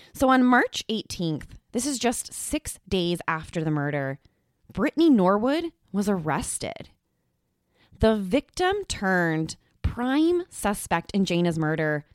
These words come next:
was now being charged with first-degree murder.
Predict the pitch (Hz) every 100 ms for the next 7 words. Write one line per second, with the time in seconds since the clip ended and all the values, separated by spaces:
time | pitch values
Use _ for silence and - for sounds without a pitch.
0 | _ _ _ - 226 214 240 339 254 247
1 | 240 - 156 170 302 339 - - _ _
2 | - - - 202 269 - 220 190 226 170
3 | 202 190 - -